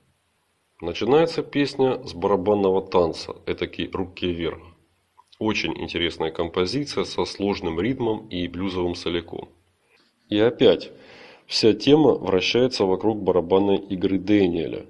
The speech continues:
что должно не только заставить бывшего барабанщика каркас Кена Оуэна гордиться своим преемником,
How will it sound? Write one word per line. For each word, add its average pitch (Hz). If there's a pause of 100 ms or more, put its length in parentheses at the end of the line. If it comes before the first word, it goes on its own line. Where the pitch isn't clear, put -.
(320)
что -
должно 90
не 92
только 143
заставить 87
бывшего 90
барабанщика 87
каркас 90
Кена 87
Оуэна 87
гордиться 95
своим 85
преемником, 101